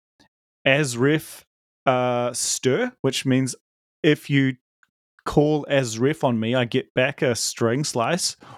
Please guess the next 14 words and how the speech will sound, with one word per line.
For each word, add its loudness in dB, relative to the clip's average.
Or 2
I 0
could -2
have -2
the 0
to 0
string, -2
uh, 0
trait -2
bound, -2
which -2
is, -4
or 2
even 0